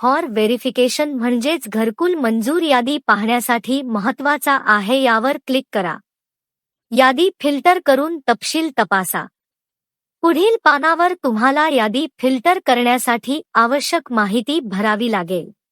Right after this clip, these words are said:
एक, यामध्ये तुमचे राज्य, जिल्हा,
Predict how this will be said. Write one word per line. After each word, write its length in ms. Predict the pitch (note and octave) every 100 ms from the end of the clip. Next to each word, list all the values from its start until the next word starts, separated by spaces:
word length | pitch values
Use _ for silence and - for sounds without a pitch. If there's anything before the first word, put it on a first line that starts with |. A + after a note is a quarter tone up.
| _ _ _ _ _ _ -
एक, 260 | - F#4+ - _
यामध्ये 560 | A#3+ C4+ D4+ D#4 C4+ F#4+
तुमचे 500 | - A#3+ A#3+ E4 D#4+
राज्य, 440 | A3 G#3+ G#3 C4+ G#3+ _ _ G#3
जिल्हा, 460 | C4+ E4 B3+ B3+